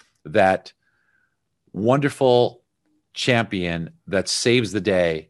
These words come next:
for the real estate agent and for the customer by helping them. So let's take a real life example. There's a tool that we have called the bid over ask tool. So, uh, you put in your, your,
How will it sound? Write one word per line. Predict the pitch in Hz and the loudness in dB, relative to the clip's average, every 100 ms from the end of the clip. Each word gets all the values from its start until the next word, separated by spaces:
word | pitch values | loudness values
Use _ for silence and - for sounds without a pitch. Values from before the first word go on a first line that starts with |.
| _ _ | _ _
for | - | -8
the | 92 | -4
real | 92 117 | 2 2
estate | 127 - 117 | 2 0 0
agent | 107 101 107 98 _ | 0 -2 -4 -8 _
and | 101 101 | -6 -6
for | 104 | -6
the | 92 | -6
customer | - 90 - 85 76 - _ _ _ _ _ - | -4 -4 -4 -10 -10 -14 _ _ _ _ _ -2
by | 98 | -2
helping | 101 147 113 82 | 0 0 0 -6
them. | - - _ _ | -8 -16 _ _
So | - 185 | 0 2
let's | 180 | 4
take | 226 202 | 2 4
a | |
real | 139 139 | 4 6
life | 123 110 | 4 2
example. | 101 85 80 - - - - _ _ _ _ _ _ - | -2 -8 -10 -12 -20 -20 -20 _ _ _ _ _ _ -10
There's | 107 | -4
a | 143 | -2
tool | - 170 | 4 4
that | 147 | 6
we | 123 | 6
have | 110 110 | 4 2
called | 110 | -4
the | 104 | 0
bid | 107 | 0
over | 101 104 | 2 2
ask | 190 - | 0 0
tool. | 135 | -2
So, | 120 127 127 - - | -2 -4 -6 -20 -20
uh, | 139 - | -20 -16
you | - 143 | -4 -4
put | - 185 | 2 4
in | 170 | 4
your, | 147 127 120 | 4 2 0
your, | 117 110 107 | 0 0 0